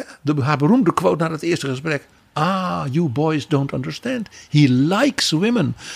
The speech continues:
Ze had nu ineens een Europese leider die haar als vrouw, ja, serieus nam en zelfs een beetje leuk met haar was en een beetje charme, charme. En daar was ze heel gevoelig voor.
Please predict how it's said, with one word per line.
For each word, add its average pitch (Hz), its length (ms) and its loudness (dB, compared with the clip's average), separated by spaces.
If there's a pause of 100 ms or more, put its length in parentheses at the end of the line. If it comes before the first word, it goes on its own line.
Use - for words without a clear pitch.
(160)
Ze - 140 2
had 233 160 2
nu 156 160 4
ineens 226 280 0
een 165 120 -6
Europese 135 580 0
leider 175 320 0 (1400)
die 269 160 2
haar 175 180 -6
als - 200 -6
vrouw, 202 400 -2 (960)
ja, 214 220 -2 (680)
serieus 175 560 2
nam 139 180 0
en 208 120 -2
zelfs - 260 -6
een 170 80 -6
beetje 120 220 -4
leuk 240 300 0
met 240 160 -6
haar 165 80 -6
was 143 200 -8
en 143 160 -14
een 147 60 -16
beetje 143 220 -20
charme, 220 400 -2
charme. 175 340 -4 (280)
En 294 100 -4
daar 277 80 4
was 233 120 -2
ze 165 80 -2
heel 214 160 -2
gevoelig 180 400 -4
voor. 165 200 -12